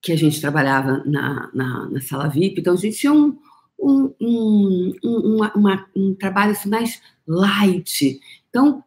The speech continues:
pra algumas pessoas, nós não trabalhávamos, né? Era um, é um serviço mais era menos, era, era, era, era muito fluido, muito gostoso. E,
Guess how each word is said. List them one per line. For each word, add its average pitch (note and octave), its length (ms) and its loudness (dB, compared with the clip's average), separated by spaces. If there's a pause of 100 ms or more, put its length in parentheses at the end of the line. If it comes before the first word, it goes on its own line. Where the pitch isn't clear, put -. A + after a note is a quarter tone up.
pra B3+ 100 -2
algumas G#3+ 320 2
pessoas, A#3+ 460 2
nós A3+ 200 -2
não A#3+ 160 2
trabalhávamos, F#3+ 1120 2
né? F#3 160 0 (160)
Era G3 120 -2
um, G3+ 220 -4
é - 80 -6
um G#3+ 140 -2
serviço G#3 360 -2
mais A3+ 300 -4 (880)
era A#3+ 180 4
menos, C4+ 680 8
era, A3 320 -2
era, G#3 240 -2
era, G#3 260 -2
era A3 320 -4 (100)
muito C#4 260 4
fluido, A3 420 -2
muito A#3+ 180 0
gostoso. C#3 720 -2 (880)
E, F3 680 2